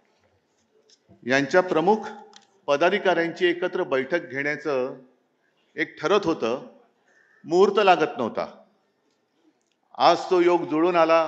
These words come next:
चांगला मुहूर्त आहे. कालच स्वातंत्र्य दिन आपण साजरा केलेला आहे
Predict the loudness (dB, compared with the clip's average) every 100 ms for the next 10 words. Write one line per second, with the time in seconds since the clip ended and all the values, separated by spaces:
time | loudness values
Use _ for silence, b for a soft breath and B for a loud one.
0 | -4 -18 _ _ _ _ _ _ _ _
1 | _ _ -6 -4 0 0 2 -2 -2 -2
2 | -2 -6 -10 -20 _ _ _ _ _ _
3 | _ _ -2 2 2 2 0 -2 -2 -4
4 | -4 -6 -4 -4 -4 -6 -4 -4 -2 -4
5 | -4 -2 0 0 0